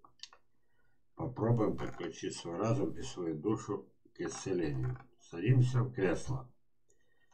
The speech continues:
Закрываем глаза. Представляем себе теплого солнечного зайчика. И с помощью воображения поочередно мысленно прогреваем орган за органом.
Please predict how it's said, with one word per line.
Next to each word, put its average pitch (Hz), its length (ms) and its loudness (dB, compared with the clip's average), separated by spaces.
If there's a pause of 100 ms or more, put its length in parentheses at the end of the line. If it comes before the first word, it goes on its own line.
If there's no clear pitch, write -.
(360)
Закрываем 101 720 6
глаза. 110 640 2 (1300)
Представляем 90 640 0
себе 82 380 -2
теплого 95 600 0
солнечного 80 840 -4
зайчика. 76 800 -6 (1400)
И - 80 -8
с - 100 -10
помощью 87 600 0
воображения 85 720 0
поочередно 90 760 -2
мысленно 98 520 -2
прогреваем 85 760 0
орган 92 380 0
за 90 100 -2
органом. 69 480 -4